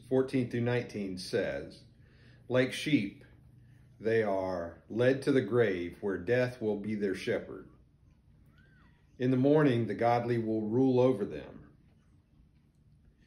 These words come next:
Their bodies will rot in the grave, far from their grand estates.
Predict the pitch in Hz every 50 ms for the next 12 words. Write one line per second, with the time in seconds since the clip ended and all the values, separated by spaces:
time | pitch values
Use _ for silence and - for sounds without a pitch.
0 | _ _ _ - 107 95 120 123 131 143 147 143 127 - - 107 98 87 95 107
1 | 110 120 131 135 127 117 98 95 101 98 95 92 95 98 101 101 - - 104 104
2 | 104 104 - - 107 101 95 90 92 95 104 104 104 101 98 90 92 - - -
3 | 120 98 82 - - - - - - - - - -